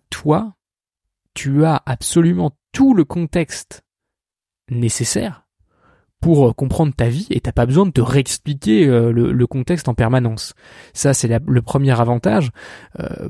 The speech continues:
parce que, euh, bah voilà, tu connais ta vie, quoi. Je vais pas te, te faire, <laughs> te faire un dessin. Le deuxième avantage, c'est que du coup, tu bénéficies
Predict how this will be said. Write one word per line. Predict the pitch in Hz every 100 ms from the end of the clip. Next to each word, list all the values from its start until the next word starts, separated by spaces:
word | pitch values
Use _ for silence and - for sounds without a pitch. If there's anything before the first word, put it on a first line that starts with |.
| -
parce | 127 -
que, | - 139 127 123 -
euh, | - - - - - _ _ _ _ _ _ _ -
bah | 117
voilà, | 117 151
tu | -
connais | 120 117
ta | 139
vie, | 143
quoi. | 127 -
Je | -
vais | 120
pas | 120
te, | - -
te | -
faire, | - 123 - -
<laughs> |
te | -
faire | - 123 117
un |
dessin. | 123 - - 151 _ _ _ _ _ _ _ _ _ _ _ _ _ _ _ _ _ -
Le | 123 120
deuxième | 117 185 220 160
avantage, | 123 135 220 165
c'est | 131
que |
du | 120 131
coup, | 220
tu | -
bénéficies | 117 160 190 196 - 156 - - 202 170